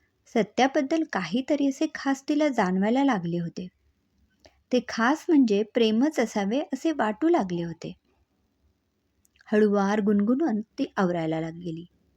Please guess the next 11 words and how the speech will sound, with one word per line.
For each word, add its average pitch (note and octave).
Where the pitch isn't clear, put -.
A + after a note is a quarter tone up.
आंघोळीला B3+
आज A#3
नेहमीपेक्षा A#3
जास्तच G#3+
वेळ F3+
लागला. D#3+
वॉर्डरोबमधून C4
ड्रेस D#4
घेताना A#3+
तिथेही C4
रेंगाळली. F3